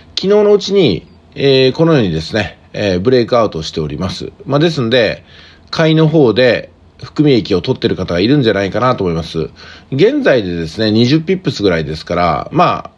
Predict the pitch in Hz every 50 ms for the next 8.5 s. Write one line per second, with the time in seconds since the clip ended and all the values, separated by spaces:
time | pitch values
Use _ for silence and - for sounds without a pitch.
0 | - - _ - 120 113 104 101 98 95 90 90 85 71 67 92 156 151 120 113
1 | 117 135 147 165 175 180 180 214 214 180 135 95 80 - - - - - - 127
2 | 135 135 110 85 - - - - 113 - - - 95 87 87 113 131 110 92 -
3 | - - 131 120 104 92 - - 90 101 98 101 98 - - - - 104 85 78
4 | 80 85 87 90 - - 104 - 92 80 - 76 69 76 76 78 90 - - 135
5 | 156 135 92 - - - - - - - - - - 202 226 208 160 120 131 143
6 | 143 185 196 - - 80 - - 78 73 78 101 113 110 110 - - - - -
7 | - - 135 131 131 127 147 143 151 156 165 151 123 110 95 92 98 98 104 110
8 | 104 90 78 69 - - - - 80